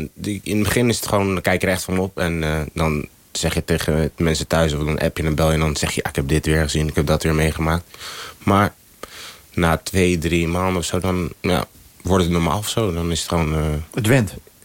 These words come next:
Speaker 1: Ja, ja, zoiets.
Speaker 2: Ja.
Speaker 1: Heel
Speaker 2: Maar
Speaker 1: vreemd.
Speaker 2: toch niet helemaal, want je zegt inderdaad wat Renze net ook zei... op het moment dat je terugkomt in Nederland... dan pas ga je zien hoe goed wij het hier hebben.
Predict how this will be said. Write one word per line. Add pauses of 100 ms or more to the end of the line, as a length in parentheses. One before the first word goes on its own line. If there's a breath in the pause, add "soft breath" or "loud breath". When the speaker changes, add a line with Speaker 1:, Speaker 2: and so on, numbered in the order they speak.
Speaker 1:
Ja, (200)
ja,
zoiets. (100)
Speaker 2:
Ja.
Speaker 1:
Heel
Speaker 2:
Maar
Speaker 1:
vreemd.
Speaker 2:
toch
niet
helemaal,
want
je
zegt
inderdaad
wat
Renze
net
ook
zei...
op
het
moment
dat
je
terugkomt
in
Nederland...
dan
pas
ga
je
zien
hoe
goed
wij
het
hier
hebben.